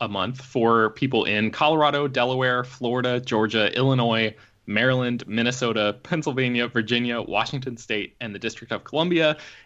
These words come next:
And it will actually increase to twenty-three ninety-five a month for people in California, Connecticut,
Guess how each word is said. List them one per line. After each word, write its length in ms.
And 300
it 100
will 160
actually 500
increase 460
to 140
twenty-three 720
ninety-five 600
a 20
month 400
for 140
people 320
in 140
California, 600
Connecticut, 580